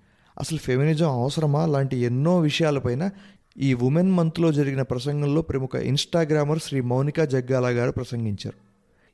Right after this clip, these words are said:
ఈ ప్రసంగం రికార్డింగ్ వీడియో ఎడిటింగ్ పూర్తి చేసుకుని ఈ వారంలో విడుదలవుతుంది.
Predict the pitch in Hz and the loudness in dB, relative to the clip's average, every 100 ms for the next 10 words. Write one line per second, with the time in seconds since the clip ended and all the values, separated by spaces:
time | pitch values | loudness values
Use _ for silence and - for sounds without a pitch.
0 | - 147 143 131 165 175 180 139 131 170 | -2 -2 0 0 2 4 4 2 0 0
1 | 170 175 147 131 123 165 240 - _ - | 2 2 2 2 0 0 -4 -12 _ -8
2 | 120 139 156 190 175 165 156 147 139 - | 0 0 2 2 4 2 0 0 0 0
3 | 160 196 - 147 131 127 135 147 147 123 | -2 -2 0 0 2 2 2 2 2 2
4 | 123 107 - 101 | 2 0 -2 -6